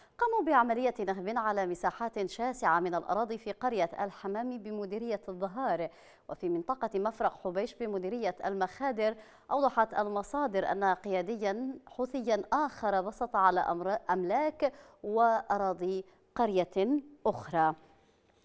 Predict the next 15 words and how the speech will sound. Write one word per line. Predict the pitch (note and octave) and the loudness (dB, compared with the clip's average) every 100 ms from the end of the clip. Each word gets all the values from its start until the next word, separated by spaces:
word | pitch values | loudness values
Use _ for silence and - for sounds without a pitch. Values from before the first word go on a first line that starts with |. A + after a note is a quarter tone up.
| - | 0
وعلى | B3+ C#4 C4 | 8 10 10
ذات | G#3+ A#3 F3+ - | 4 4 4 0
الصعيد، | - G#3 F#3+ A#3+ | -2 2 2 2
وفي | F#3+ - G3 | -2 -2 -2
نوفمبر | F#3+ F3+ G3+ A3+ G3+ F#3+ | 0 0 -2 -2 -2 -4
تشرين | - - A3 F#3 | -6 -8 -6 -6
الثاني | - A#3+ A#3 G3 | -4 -4 0 -2
من | F3 | 0
العام | E3+ F3+ G#3 | 0 0 -2
الحالي، | G3 C4 A3+ G#3 A3 - - | -2 0 0 -2 -8 -14 -10
شكى | - F#4 E4 | 0 4 4
مسؤول | D4+ C4+ C4+ F4 C#4 G3+ | 4 2 0 0 2 0
في | A3+ G3 | 0 0
أوقاف | G3+ - A#3+ | 0 0 -2
المحافظة | A3 G3 G3 C#4+ C#4 G3+ G3 | -2 -4 0 -2 0 4 4